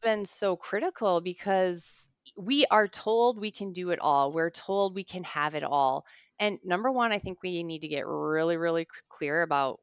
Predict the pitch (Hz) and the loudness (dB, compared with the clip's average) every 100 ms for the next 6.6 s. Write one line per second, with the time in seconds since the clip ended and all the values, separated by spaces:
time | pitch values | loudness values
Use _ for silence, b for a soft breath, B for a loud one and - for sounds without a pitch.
0 | _ 147 147 - 147 - 139 - - 165 | _ -4 -4 0 -2 -2 -6 -8 -2 0
1 | 160 151 147 151 151 143 143 143 - 151 | 0 -6 -8 -2 2 2 2 -2 -6 -8
2 | 151 156 - 151 147 143 - 143 151 156 | -8 -8 -8 -8 -10 -12 -10 -10 -8 -6
3 | 139 139 135 - 147 - - 135 98 214 | -6 -6 -10 -14 -18 -20 -8 -8 -6 -8
4 | 247 - 240 233 247 - 226 - 226 247 | -8 -2 -2 0 -2 -2 -4 2 2 0
5 | - - - - 147 143 170 - 196 208 | -4 -10 -8 -2 2 2 2 2 0 0
6 | 208 - 208 226 160 202 | -4 -6 -2 2 4 4